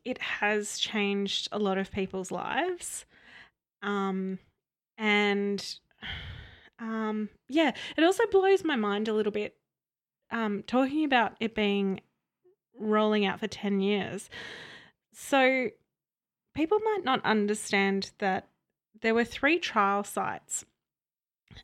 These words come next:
um, that started in twenty thirteen, and, um,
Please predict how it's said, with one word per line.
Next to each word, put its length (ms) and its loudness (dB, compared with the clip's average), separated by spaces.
um, 400 2
that 280 0
started 600 0
in 380 -2
twenty 340 0
thirteen, 720 -4
and, 800 2
um, 580 0